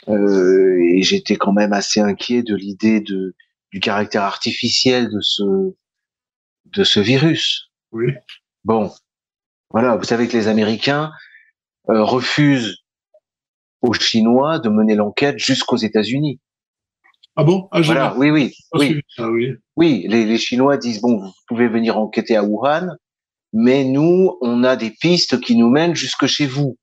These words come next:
Speaker 2: <laughs>
Speaker 1: Hein ?
Speaker 2: Oui.
Speaker 1: Donc, euh, bon, voilà, ils se renvoient la balle. Bref. Bon, ça fait partie des thèmes dont les auditeurs actuellement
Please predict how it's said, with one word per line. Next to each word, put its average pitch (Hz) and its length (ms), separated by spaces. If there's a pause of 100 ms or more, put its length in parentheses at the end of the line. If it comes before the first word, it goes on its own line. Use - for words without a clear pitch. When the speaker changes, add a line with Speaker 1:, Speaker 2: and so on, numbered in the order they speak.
Speaker 2:
<laughs> - 680
Speaker 1:
Hein ? 226 160 (480)
Speaker 2:
Oui. 117 100
Speaker 1:
Donc, 131 300
euh, 107 420
bon, 113 180
voilà, 120 300
ils 104 100
se - 140
renvoient 110 260
la 113 120
balle. 92 220 (140)
Bref. 110 300 (460)
Bon, 135 160
ça 131 120
fait 127 120
partie 143 300
des 131 200
thèmes 151 360
dont 127 260
les 127 180
auditeurs 131 600
actuellement 139 880